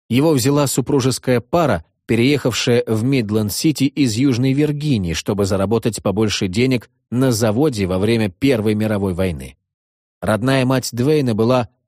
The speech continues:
незамужней учительницей, она писала сентиментальные стишки и уверяла, что ведёт род от Ричарда Львиное Сердце, который был королём. Родной отец Двейна был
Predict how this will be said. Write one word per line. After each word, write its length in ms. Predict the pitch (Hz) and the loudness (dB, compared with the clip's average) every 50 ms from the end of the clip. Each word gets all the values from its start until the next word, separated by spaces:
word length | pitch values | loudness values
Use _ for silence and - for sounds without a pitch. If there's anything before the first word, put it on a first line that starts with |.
| _ - | _ -2
незамужней 680 | 120 127 123 107 120 117 135 139 123 110 127 127 - - | 0 0 2 2 0 0 0 0 0 0 -2 -2 -2 -2
учительницей, 960 | 123 113 - - 165 - - 98 90 85 82 82 - - - 95 90 - - _ _ _ | -2 -2 -2 -2 -2 -2 -2 -2 -2 -2 -4 -4 -6 -6 -4 -4 -6 -6 -8 _ _ _
она 200 | - 104 113 110 | -6 -4 -2 -2
писала 360 | - 117 - - 120 113 117 107 | -2 -2 -2 0 0 0 0 0
сентиментальные 840 | - - 117 110 98 113 110 107 101 98 - 113 107 104 107 107 98 | 0 -2 -2 -2 -2 0 0 0 0 0 0 0 0 2 0 0 -2
стишки 480 | - - - 110 - - - - 151 | -2 -2 -4 -4 -4 -4 -2 -2 -2
и 180 | 143 - - 107 | -2 0 0 0
уверяла, 560 | 101 95 92 101 110 131 143 147 147 135 - - _ _ _ _ _ | 0 0 0 0 2 2 2 2 2 0 -2 -6 _ _ _ _ _
что 260 | _ - - 143 131 | _ -4 0 0 2
ведёт 500 | 120 117 123 120 117 135 160 156 147 - | 2 2 2 2 2 2 2 2 0 0
род 320 | 113 123 139 156 156 - - | 0 2 2 2 2 0 -2
от 200 | 123 117 101 - | -4 -4 -2 0
Ричарда 500 | 101 117 143 143 - 143 135 123 117 127 | 0 0 0 0 0 -2 -2 0 0 0
Львиное 440 | 117 104 101 131 147 143 139 143 139 | 0 0 2 0 0 2 0 0 0
Сердце, 580 | - - - - 196 156 120 - - - - - | -2 -2 -2 0 0 0 -2 -4 -8 -10 -8 -8
который 300 | - 80 - 92 95 90 | -6 -6 -4 -4 -4 -2
был 200 | 82 104 107 92 | 0 -2 -2 -2
королём. 480 | - 107 110 123 151 160 104 - - _ _ _ _ _ _ _ _ _ _ _ _ _ _ _ - | -2 -2 -2 0 0 0 -2 -4 -6 _ _ _ _ _ _ _ _ _ _ _ _ _ _ _ -6
Родной 340 | 87 95 90 101 110 113 113 | -4 -4 -2 0 0 0 0
отец 360 | 107 - 127 113 - - - | 0 0 -2 -2 -2 -6 -6
Двейна 500 | 92 101 98 113 127 135 139 135 131 113 | -4 -2 0 2 2 2 2 0 0 0
был 280 | 101 123 139 139 120 | 2 2 2 2 0